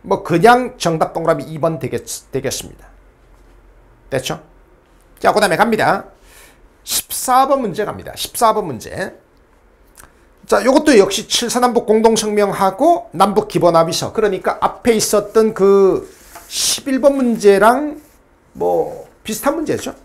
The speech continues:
비슷한 문제가 되겠습니다. 자, 여러분, 명심하셔야 됩니다. 이 남북 기본 합의서가 천구백구십일 년 십이월입니다. 요 석 달 전에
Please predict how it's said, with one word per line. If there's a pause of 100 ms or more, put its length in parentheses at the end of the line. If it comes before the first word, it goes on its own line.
(120)
비슷한
문제가
되겠습니다. (1000)
자,
여러분,
명심하셔야
됩니다. (960)
이 (180)
남북
기본
합의서가 (260)
천구백구십일
년
십이월입니다. (560)
요
석
달
전에